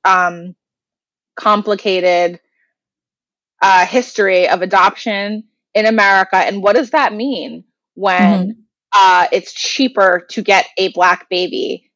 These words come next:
Speaker 1: than it is to get a white baby? And so that's kind, that's, you know, where she's, the point she's trying to make is interesting, but Mia's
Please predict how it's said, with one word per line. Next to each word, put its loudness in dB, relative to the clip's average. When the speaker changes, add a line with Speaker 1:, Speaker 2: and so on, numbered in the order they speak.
Speaker 1:
than 0
it -2
is 0
to -8
get 0
a 2
white 2
baby? -4
And -8
so 0
that's 2
kind, 0
that's, 0
you 0
know, 4
where 4
she's, -2
the 2
point 2
she's -2
trying 0
to -4
make 0
is -2
interesting, -2
but 0
Mia's 0